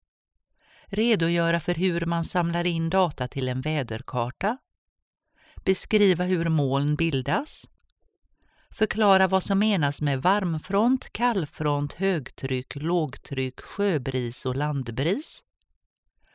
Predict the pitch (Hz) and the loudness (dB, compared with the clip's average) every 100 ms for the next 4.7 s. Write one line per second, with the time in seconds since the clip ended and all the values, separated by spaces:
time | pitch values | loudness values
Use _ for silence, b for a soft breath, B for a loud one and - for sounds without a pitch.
0 | b b 214 208 214 190 175 170 170 196 | b b -2 2 4 4 4 0 2 0
1 | - - - 196 233 - - 196 220 233 | 0 -8 0 0 0 -8 2 4 6 4
2 | 226 233 226 226 247 247 269 220 127 - | 4 2 2 2 0 0 -2 -2 -4 -2
3 | 135 139 139 107 - 143 151 - - 135 | 0 0 -2 -4 -4 -4 -2 -6 -4 -2
4 | 123 113 - 175 131 - | -2 -4 -2 0 0 -2